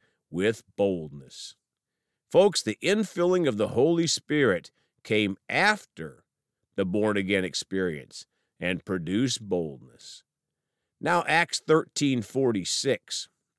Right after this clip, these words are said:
"And at the same time, Paul and Barnabas spoke out boldly and confidently, saying, 'It was necessary that God's message of salvation through faith in Christ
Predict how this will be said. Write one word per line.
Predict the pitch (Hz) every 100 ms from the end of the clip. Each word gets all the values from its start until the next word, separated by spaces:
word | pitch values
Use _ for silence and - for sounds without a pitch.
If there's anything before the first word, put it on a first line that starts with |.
| _ _ -
"And | 104 113
at | 135
the | -
same | - - 151 214 208
time, | - 127 107 98
Paul | - 110 123 156 175
and | 180 160
Barnabas | 147 131 101 85 82 - - _ _
spoke | - - 120 165 160
out | 135 139 160
boldly | 104 117 180 190 208 220 202 _ _
and | - 110 -
confidently, | - 190 185 104 95 - 78 71 - _ _
saying, | - 110 104 98 101 104 _ _ -
'It | 107
was | 120 107 82
necessary | 95 160 170 185 - 160 156 160
that | 117 101 85 104
God's | 101 123 160 160 147
message | 151 180 - 101 78 67 _ _ -
of | 85 85
salvation | - 117 123 123 151 175 - 190 190
through | 175 107 95
faith | - 107 123 156 -
in | 156 160
Christ | - 143 107 78 -